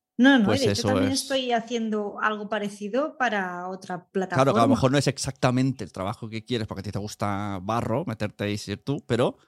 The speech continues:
Speaker 2: es un inicio.
Speaker 1: No,
Speaker 2: Ya.
Speaker 1: pero, pero mira, te voy a decir que creo que me quita presión para yo después crear mis propios proyectos. Porque si me viene un encargo ya hecho, o sea, en plan, tienes que escribir sobre eso,
Speaker 2: Ya.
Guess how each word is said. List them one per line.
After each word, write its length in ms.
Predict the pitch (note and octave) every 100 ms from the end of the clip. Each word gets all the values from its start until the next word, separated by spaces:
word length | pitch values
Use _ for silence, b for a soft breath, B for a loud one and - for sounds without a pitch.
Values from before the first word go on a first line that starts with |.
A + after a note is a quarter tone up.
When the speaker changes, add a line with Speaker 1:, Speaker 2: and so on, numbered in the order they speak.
| b - - - -
Speaker 2:
es 120 | -
un 100 | G#2+
inicio. 240 | F2+ A3+ C4
Speaker 1:
No, 280 | F#4+ F#4+ -
Speaker 2:
Ya. 80 | C#4
Speaker 1:
pero, 320 | A#3+ G#3 G#3
pero 200 | G#3+ G3
mira, 260 | G3+ D4 G#3
te 100 | F#3
voy 120 | A3
a 40 | D4
decir 480 | - B3+ B3 A#3 _ _
que 200 | - G#3+
creo 580 | G#3+ C#4 D#4+ C4+ E4+ - _ _ _ _ _ _
que 160 | - B3
me 200 | A3 G#3+
quita 460 | - D4+ G#3 E3+
presión 680 | - G3 F3+ - B3 B3+ C4 G#4 - -
para 220 | A#3 A3
yo 100 | A#3
después 320 | C4+ - C4+ -
crear 520 | C#4 A3+ A3+ B3 - - -
mis 400 | G#3 A3 A3 -
propios 380 | G#3+ G#3 G#3+
proyectos. 400 | G#3+ F#3+ F3 -
Porque 200 | - G3+
si 140 | G#3+ A3
me 60 | G#3+
viene 220 | D#4+ G4
un 80 | D#4
encargo 600 | B3+ B3+ G3+ F#3 E3 E3
ya 240 | G3+ B3+
hecho, 480 | F#3+ D#3+ - E4+ A#4 _
o 80 | G#3
sea, 120 | A3
en 100 | G#3
plan, 180 | G3+ F#3+
tienes 220 | A3 E4+
que 60 | -
escribir 260 | - B3+ B3+
sobre 380 | C4 G3 F3+
eso, 240 | F3+ - -
Speaker 2:
Ya. 200 | A#2+